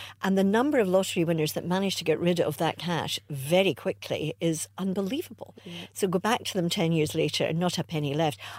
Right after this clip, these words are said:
Speaker 1: I mean, I'd actually like to be a test of that. <laughs> I'd like to pilot
Speaker 2: You're
Speaker 1: that whole thing.
Speaker 2: volunteering.
Speaker 1: I'm volunteering 'cause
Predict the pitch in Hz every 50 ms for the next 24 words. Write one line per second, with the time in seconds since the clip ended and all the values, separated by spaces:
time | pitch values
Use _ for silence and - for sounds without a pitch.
0 | - - 202 214 202 - - 226 262 254 214 214 - - - 180 170 175 190 -
1 | - - - - 170 160 - - - 151 170 214 - - - 262 247 - - 277
2 | - - - - - 285 208 - - 415 - - - 269 - - 269 - - -
3 | - - 214 262 247 254 277 285 - 233 254 - - 226 240 254 240 233 233 269
4 | 240 220 202 196 190 175 170 170 170 180 226 226 226 220 208 226 220 220 226 208
5 | - 233 247 247 - -